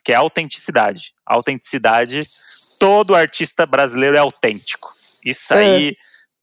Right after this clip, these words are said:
Speaker 1: nossa, com muita autenticidade e carisma, com muita auten-, com, com, fala o que pensa.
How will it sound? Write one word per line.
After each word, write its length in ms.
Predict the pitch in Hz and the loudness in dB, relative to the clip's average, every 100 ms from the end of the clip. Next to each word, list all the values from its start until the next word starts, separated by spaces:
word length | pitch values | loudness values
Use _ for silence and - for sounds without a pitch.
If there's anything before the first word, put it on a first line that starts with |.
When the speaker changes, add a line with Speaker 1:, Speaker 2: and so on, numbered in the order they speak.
| - | -4
Speaker 1:
nossa, 420 | 170 202 185 156 | 0 0 0 -6
com 160 | - | -6
muita 260 | 160 214 214 | -4 -2 -2
autenticidade 800 | 185 - 165 - - 131 139 139 | -2 -4 -8 -10 -14 0 0 0
e 20 | 131 | -2
carisma, 720 | 131 117 127 120 113 101 98 _ _ | -2 -2 -4 -6 -10 -12 -14 _ _
com 160 | - 120 | -12 -4
muita 220 | 160 170 | -2 -2
auten-, 240 | 160 156 - - _ | -4 -6 -10 -18 _
com, 180 | - 202 | -4 -4
com, 100 | - | -8
fala 400 | 156 - 170 202 | -10 0 0 2
o 60 | 190 | 0
que 140 | - | -2
pensa. 680 | 165 - 131 127 - 120 101 | -4 -2 -2 -4 -10 -8 -8